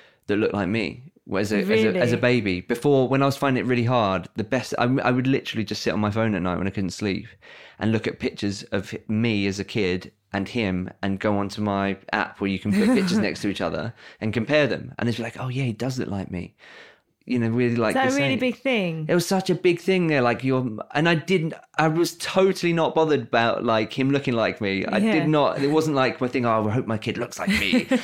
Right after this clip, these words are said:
Speaker 2: <laughs>
Speaker 1: But just knowing that he did and seeing that, 'cause I didn't realise, I couldn't see it myself. It was only
Speaker 2: Mm.
Speaker 1: when my mum brought around a picture, like, a few weeks, I think about a month in,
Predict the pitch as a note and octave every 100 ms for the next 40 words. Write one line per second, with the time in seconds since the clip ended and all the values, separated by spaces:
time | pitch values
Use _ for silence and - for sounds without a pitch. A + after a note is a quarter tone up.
0 | C4 - - - D#3+ - - D3 C3+ D3
1 | D#3 E3 D#3 C3+ A#2+ A2 D#3+ G2 F2 G2+
2 | A#2 A2+ - D#3+ C#3 A2 G2+ F#2+ - _
3 | _ _ - D#3+ E3+ F3+ E3 F3 C#3+ C#3+
4 | D#3 - F3 - E3 E3 A2+ G2 F2+ E2
5 | G2 C#3 C#3+ C3+ B2 B2+ C3+ C3 A#2 G#2+
6 | G#2+ G#2 D3 - G2+ G2 A2+ D3+ C#3 F#2
7 | - - - - - C#3+ B2 G2 B2 B2+
8 | G2 C#3 G#2 F2